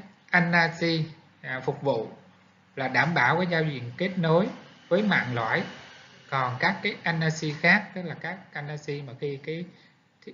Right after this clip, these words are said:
thiết bị, à, của người sử dụng nó đi ngang qua, mà nó tạm thời đi ngang qua, thì nó sẽ làm nhiệm vụ là định tuyến và chuyển thông tin, à, giữa các cái, à, I U B và các I U R thôi,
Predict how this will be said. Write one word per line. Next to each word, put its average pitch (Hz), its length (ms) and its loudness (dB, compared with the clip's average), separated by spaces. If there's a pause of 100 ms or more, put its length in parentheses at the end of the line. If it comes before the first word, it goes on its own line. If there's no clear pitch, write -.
(220)
thiết - 180 -10
bị, - 340 -4 (220)
à, 110 400 -2
của - 60 -6
người 143 140 0
sử 131 100 -2
dụng 131 200 -2
nó 151 80 -2
đi 160 340 2
ngang 156 340 4
qua, 151 300 -2 (280)
mà 117 220 -16
nó 135 120 -8 (640)
tạm 139 160 2
thời 143 120 6
đi 143 120 0
ngang 151 240 2
qua, 147 340 0 (480)
thì 135 260 2 (300)
nó 143 220 -2
sẽ 151 220 -6
làm 139 360 0
nhiệm 120 160 -8
vụ 117 180 -6
là 113 200 -8
định 127 140 -4 (100)
tuyến 156 240 0 (280)
và 120 180 -6
chuyển 127 260 -8
thông 165 200 -2
tin, 156 200 0 (580)
à, 123 260 -12 (460)
giữa 113 280 -10
các 180 240 0
cái, 180 280 2
à, 147 200 -2 (140)
I 160 340 2 (640)
U 160 180 4
B 156 100 6 (280)
và 120 100 -12
các - 200 -16
I 151 160 -8
U 139 240 -6
R 131 60 -12 (220)
thôi, 131 120 -10